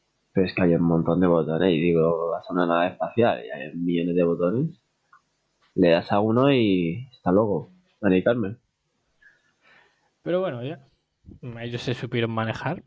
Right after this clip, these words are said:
Speaker 2: Bueno, no, no se supieron porque solo so-, sobrevivió, sobrevivió una persona.
Speaker 1: <laughs> Hostia, esto, lo que más me gustó fue,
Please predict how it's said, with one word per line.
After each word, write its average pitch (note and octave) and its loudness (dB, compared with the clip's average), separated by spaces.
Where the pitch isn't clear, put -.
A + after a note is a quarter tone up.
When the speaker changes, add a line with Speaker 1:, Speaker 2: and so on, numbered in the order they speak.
Speaker 2:
Bueno, D3 2
no, A#2+ 2
no A#2 -4
se B2+ -4
supieron B2 -6
porque B2 -8
solo A2 -8
so-, - -14
sobrevivió, A2+ -2
sobrevivió A2+ -4
una A2 -4
persona. A#2 -6
Speaker 1:
<laughs> - 2
Hostia, C3 2
esto, B2 4
lo A2 6
que G#2 2
más G#2+ 4
me C#3 4
gustó A#2+ 2
fue, A2 4